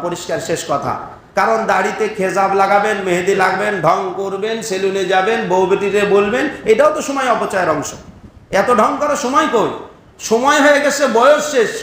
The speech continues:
কালো চুল পাকা হয়ে গেছে, করছেন কে? নতুন করে আর রং ঢং লাগানোর সময় নাই, কারণ এক পা তো চলে গেছে ভাই সাহেব কবরে। নতুন করে আর সাজিয়ে বুড়ো বয়সে আর লিখা করার কি স্বপ্ন দেখবে? আর নাই, সময় চলে গেছে। এই জন্য সহজ, সহজ সাথে সবটা কথা মনে রাখা দরকার।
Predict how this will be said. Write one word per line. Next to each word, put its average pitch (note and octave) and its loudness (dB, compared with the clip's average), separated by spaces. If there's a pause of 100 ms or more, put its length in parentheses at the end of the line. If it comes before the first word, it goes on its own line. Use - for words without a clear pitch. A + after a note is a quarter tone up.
(280)
কালো C4 2
চুল D#4 -4
পাকা C4 0
হয়ে C4 2
গেছে, G3 -4
করছেন A3 0
কে? G3 0 (500)
নতুন F4 2
করে D4 2
আর A#3 2
রং G#3+ 0
ঢং G3+ 0
লাগানোর F#3+ 0
সময় F3 0
নাই, E3+ 0
কারণ E3+ 2
এক E3 0
পা F#3 2
তো G#3 -6
চলে F3+ -2
গেছে F3+ -4
ভাই D#3 2
সাহেব D#3+ -2
কবরে। C#3 -2 (260)
নতুন G3+ -2
করে G3+ 2
আর F#3 4
সাজিয়ে F3 0
বুড়ো F3 0
বয়সে G3+ 2
আর F3+ 2
লিখা E3 0
করার F#3 2
কি A3 -6
স্বপ্ন D#3 0
দেখবে? C3 -8 (560)
আর G#3+ 0
নাই, G#3+ 2
সময় G#3+ -4
চলে C#4 0
গেছে। - -6 (680)
এই D#3 -2
জন্য A#3+ 2
সহজ, C4 2
সহজ C#4 2
সাথে B3+ -2
সবটা A#3+ -2
কথা G3+ 0
মনে G3 -4
রাখা F3 -2
দরকার। C#3+ -2